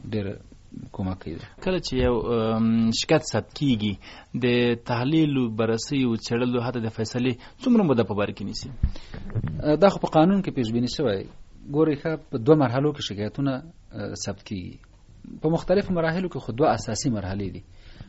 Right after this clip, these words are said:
Speaker 1: لکه اوس د انتخاباتي مبارزو دوران ده، نو خلک کولی شي چې که چیرته، اه، د هغه د قانون له چوکاټ نه وتلې څوک مبارزه کوي،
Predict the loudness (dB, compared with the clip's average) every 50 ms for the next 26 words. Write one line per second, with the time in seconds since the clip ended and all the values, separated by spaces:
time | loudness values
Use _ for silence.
0 | -20 -20 -8 -4 -4 0 2 4 6 6 4 4 0 -4 -4 0 0 2 2 2
1 | 0 -2 -4 -6 -8 -10 -8 -6 -4 -4 -2 -4 -4 -4 -6 -6 -6 -6 -6 -4
2 | -4 -4 -2 -2 -2 -2 0 0 0 -2 -2 -2 -2 -2 -2 -2 -4 -6 -10 -18
3 | -20 -20 -20 -20 -20 -16 -14 -10 -6 -4 -2 0 0 0 0 0 -2 -2 -4 -4
4 | -4 -6 -8 -10 -12 -8 -6 -6 -6 -4 -2 -2 -2 -2 -2 -4 -6 -10 -12 -14
5 | -14 -12 -12 -14 -10 -10 -10 -10 -8 -8 -8 -8 -8 -12 -18 -20 -20 -20 -20 -20
6 | -20 -20 -20 -20 -20 -20 -20 -20 -20 -14 -10 -8 -8 -6 -6 -4 -4 -4 -4 -4
7 | -6 -6 -10 -10 -8 -4 -2 0 2 2 2 2 0 -2 -4 -10 -18 -20 -16 -14
8 | -12 -10 -6 -6 -6 -4 -2 -4 -2 -2 -4 -4 -4 -4 -4 -2 -2 -2 -2 -4
9 | -6 -8 -10 -10 -12 -18 -20 -20 -20 -14 -10 -6 -6 -4 -2 -2 -2 -2 -2 -2
10 | -4 -2 -2 -2 -2 -2